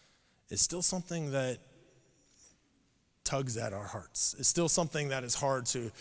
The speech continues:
grasp, that you would cross the distance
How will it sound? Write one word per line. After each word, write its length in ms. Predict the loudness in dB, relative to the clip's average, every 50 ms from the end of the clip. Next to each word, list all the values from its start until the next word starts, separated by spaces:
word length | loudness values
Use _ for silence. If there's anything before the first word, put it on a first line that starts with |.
| -16 -18 -18 -14 -8
grasp, 460 | -6 -6 -4 -4 -2 0 0 0 0
that 260 | -2 -2 0 0 0
you 160 | 0 -2 -2
would 540 | -2 -2 0 0 2 2 2 0 0 -2 -6 -8 -12 -20 -20 -20 -20 -20 -20 _ _ _ _ _ _ _ _ _ _ _ _ -18
cross 400 | -6 -2 0 2 4 4 4 4
the 160 | 4 0 -2
distance 840 | -2 0 2 2 2 2 0 -4 -6 -4 -4 -2 -2 -2 -2 -4